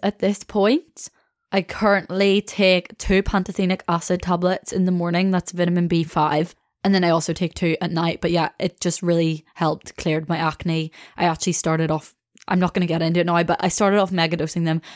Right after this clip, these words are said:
have worked my way down now to two in the morning, two at night. And that is just what works for me every day. I also take my probiotics. And, you know, if I'm feeling adventurous, maybe I'll have a Berocca, uh, if I can be bothered making one.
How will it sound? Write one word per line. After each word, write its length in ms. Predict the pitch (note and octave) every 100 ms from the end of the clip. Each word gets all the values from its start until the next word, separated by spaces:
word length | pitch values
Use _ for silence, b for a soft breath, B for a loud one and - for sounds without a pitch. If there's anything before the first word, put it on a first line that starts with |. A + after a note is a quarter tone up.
| B
have 160 | F3 E3+
worked 200 | D#3+ F#3
my 140 | E3
way 140 | E3
down 280 | D#3 D#3 D#3
now 200 | D#3 D3+
to 400 | D3+ E3+ D#3 D3+
two 140 | - D#3+
in 60 |
the 60 | D#3+
morning, 260 | D#3+ D#3+
two 120 | D#3+ E3
at 120 | D#3
night. 220 | D#3+ D#3+
And 160 | E3 D#3
that 160 | D#3+ -
is 180 | - D#3
just 280 | - D#3 -
what 180 | E3+ D#3+
works 300 | F3 D#3+ -
for 140 | - E3+
me 260 | F#3 D#4 -
every 300 | F3 - F3
day. 320 | F3 F#3+ D#4+ B B
I 100 | -
also 260 | F3 D#3+ F#3
take 160 | F#3 E3+
my 100 | D#3+
probiotics. 920 | - E3+ E3 A3 C#4+ D4 - - - b b
And, 420 | A3 A#3 A3+ A3 A3+
you 80 |
know, 140 | A3+ G#3+
if 160 | G#3+
I'm 200 | G#3+ G#3
feeling 300 | G3+ G#3+ G#3
adventurous, 500 | G#3 F#3 G3 G3+ G#3+
maybe 220 | G3+ G3 F#3+
I'll 100 | F#3+
have 180 | F#3+
a 60 | F3
Berocca, 840 | E3+ F3 F#3+ F#3+ - G3+ G3+ G3 - _
uh, 440 | - F3+ F3 F3 E3+
if 140 | F3
I 60 | F3+
can 100 | F3+
be 80 | F3
bothered 320 | F3 F3+ F#3
making 440 | G3 F#3+ - G3 G3
one. 520 | G3 G3 G3+ G3